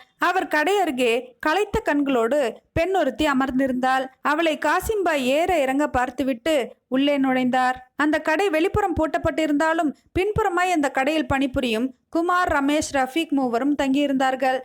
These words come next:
"அண்ணே" என்று குமார் அவசரமாக ஓடி வந்தான். "டிஃபன் ரெடியா? கடையை துடைக்கலாமா?" என்று அதிகாரம் தொனிக்க காசிம் அவனிடம் கேட்டார். "அஞ்சு நிமிஷம் அண்ணே" என்றபடி குமார் அவசரமாய் உள்ளே ஓடினான்.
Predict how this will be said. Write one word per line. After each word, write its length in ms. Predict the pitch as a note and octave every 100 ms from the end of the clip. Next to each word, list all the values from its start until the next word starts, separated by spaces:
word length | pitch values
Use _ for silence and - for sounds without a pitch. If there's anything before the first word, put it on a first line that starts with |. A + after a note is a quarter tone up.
| - _ B3+
"அண்ணே" 280 | E4 G#4
என்று 540 | G4 C#4 C#4+ A3+ C4+ - _
குமார் 300 | D#4 E4+ F4+
அவசரமாக 640 | D4 C#4+ D#4+ D4+ C4 B3
ஓடி 240 | D4 C4 C4+
வந்தான். 440 | C4 B3+ C4+ C4+ - _ F4+
"டிஃபன் 280 | F#4+ G#4 F4+
ரெடியா? 300 | D#4+ D#4 E4+ D4 - -
கடையை 320 | C4 C#4+ F#4
துடைக்கலாமா?" 760 | E4 D#4+ E4+ D#4+ C#4 D4+ D#4 A#3 -
என்று 560 | - C4+ C#4 B3+ A#3+ C4+ _
அதிகாரம் 520 | A#3+ D4 F#4+ F#4+ F4
தொனிக்க 580 | D4 B3+ B3+ E4 D4 A3 - -
காசிம் 320 | D4 D4+ E4+
அவனிடம் 480 | E4 C4+ B3+ A#3 C4+
கேட்டார். 580 | C4+ C4 B3+ C4 B3+ C4 _
"அஞ்சு 280 | C4 D#4+ G#4
நிமிஷம் 380 | G4+ - G4+ D4
அண்ணே" 180 | C4 D4+ - -
என்றபடி 440 | A#3+ B3+ B3 C#4
குமார் 340 | D4+ C#4+ E4 D4+
அவசரமாய் 540 | A#3+ C4+ D4+ C4 C#4+
உள்ளே 300 | D4 C4 C4+
ஓடினான். 560 | C4+ B3+ B3+ B3 B3+